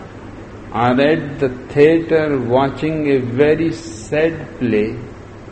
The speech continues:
It is a melodrama about a couple in love, and one tragic scene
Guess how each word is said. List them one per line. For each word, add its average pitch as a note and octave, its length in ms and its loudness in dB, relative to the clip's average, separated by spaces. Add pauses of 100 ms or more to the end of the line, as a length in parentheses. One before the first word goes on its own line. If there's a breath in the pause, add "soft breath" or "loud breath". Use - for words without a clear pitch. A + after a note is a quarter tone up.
(1500)
It C#3 100 0
is D3+ 180 -2
a D3+ 80 2
melodrama C#3+ 1000 0 (1300)
about C#3 560 0
a C3+ 60 0 (160)
couple A2 380 -2 (1040)
in C#3 340 4
love, A2 240 4 (2250)
and B2+ 260 4
one E3 260 6 (180)
tragic D#3+ 580 2
scene E3 500 -2